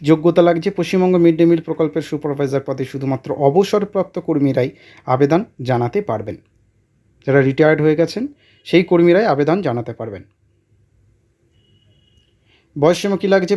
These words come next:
পশ্চিমবঙ্গ মিড ডে মিল প্রকল্প সুপারভাইজার পদে আবেদন করার জন্য পয়লা জুন দু হাজার চব্বিশ তারিখ অনুযায়ী প্রার্থীদের বয়সসীমা সর্বোচ্চ পঁয়ষট্টি বছরের মধ্যে হতে হবে।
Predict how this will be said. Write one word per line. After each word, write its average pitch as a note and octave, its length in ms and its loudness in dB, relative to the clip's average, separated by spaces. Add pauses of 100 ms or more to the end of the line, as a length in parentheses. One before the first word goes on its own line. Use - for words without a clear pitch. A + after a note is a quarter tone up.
পশ্চিমবঙ্গ F3 440 0
মিড E3 120 2
ডে E3 100 0
মিল E3 140 2
প্রকল্প D3+ 240 -6 (100)
সুপারভাইজার C#3 580 -4
পদে C3 140 -2 (100)
আবেদন C3 300 -4
করার B2+ 240 -2
জন্য C3 120 -2 (140)
পয়লা D#3 280 4 (140)
জুন D#3 140 4 (440)
দু C#3 140 2
হাজার C#3 220 2
চব্বিশ D#3+ 320 -4
তারিখ D#3 160 -2 (100)
অনুযায়ী C3 300 -2
প্রার্থীদের B2+ 480 -4
বয়সসীমা B2 380 -4 (100)
সর্বোচ্চ D3 340 -2 (160)
পঁয়ষট্টি D#3+ 500 -2
বছরের F3 380 -4
মধ্যে A#2+ 260 -8
হতে - 240 -10
হবে। G#2+ 140 -10